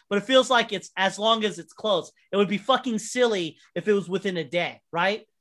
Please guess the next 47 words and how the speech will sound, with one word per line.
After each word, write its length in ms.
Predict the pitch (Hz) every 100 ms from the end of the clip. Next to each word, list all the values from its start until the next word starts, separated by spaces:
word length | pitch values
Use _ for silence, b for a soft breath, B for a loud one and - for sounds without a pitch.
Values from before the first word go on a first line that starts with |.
| _ -
Like, 120 | 185
if 80 | 185
it 40 |
was 140 | 208 -
twenty-four 480 | - 226 220 220 196
hours, 440 | 180 202 233 233
'cause 160 | - 196
how 200 | 233 226
the 120 | 214 -
fuck 180 | 240
does 120 | 214 185
that 140 | 160
logic 380 | 180 185 165 -
work? 280 | 190 127 - b b
So 140 | - 196
you 180 | 190 226
tell 260 | 262 220
the 100 | 190
people 280 | 208 196 185
of 80 | 170
Pompeii, 520 | 190 175 170 208 175
"Hey, 80 | 160
you're 200 | 160 170
all 120 | 170
gonna 160 | 156 139
die." 360 | 170 180 165 b b
One 180 | 202 208
person 420 | 208 220 214 170 165
could 180 | 131 -
take 180 | 180
a 60 | 131
whole 240 | - 190 _
day 300 | 160 151 110 _ _ -
and 80 | 139
get 140 | 160
the 60 | 165
fuck 260 | 175 165
out 180 | 147 151
of 80 | 127
there. 240 | 127 110
You'd 100 | 123
be 60 | 123
like, 120 | 117
"Hey, 180 | 175 240
this 240 | 220 175
is 140 | 208 -
fucking," 420 | 233 233 220